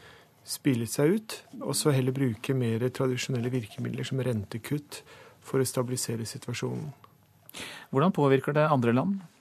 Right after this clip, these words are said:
Speaker 1: De f-, fleste land i Asia skjeler veldig sterkt til Kina om dagen. Kina står jo for halvparten av verdens, eh, metallkonsum, og også for andre råvarer viktige,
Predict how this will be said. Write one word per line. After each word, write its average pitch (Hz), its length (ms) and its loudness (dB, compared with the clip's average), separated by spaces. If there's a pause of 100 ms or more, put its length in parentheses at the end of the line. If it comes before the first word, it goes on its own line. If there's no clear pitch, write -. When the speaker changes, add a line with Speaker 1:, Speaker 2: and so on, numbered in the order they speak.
(760)
Speaker 1:
De 156 120 4
f-, - 340 -10 (400)
fleste 147 540 -2
land 131 260 0
i 147 100 2
Asia 120 500 0 (680)
skjeler 143 540 0
veldig 135 220 0
sterkt - 340 -10
til 143 80 -4
Kina 123 300 -4
om 131 80 -2
dagen. 170 400 2 (440)
Kina 143 640 -2
står 127 260 -2
jo 127 80 -4
for 131 300 -4
halvparten 131 560 -6
av 131 80 -4
verdens, 131 480 -6
eh, 131 380 -4
metallkonsum, 131 840 -4 (580)
og 139 100 0
også - 160 -8
for 147 140 0
andre 123 240 -2
råvarer 120 420 -2
viktige, 123 680 -4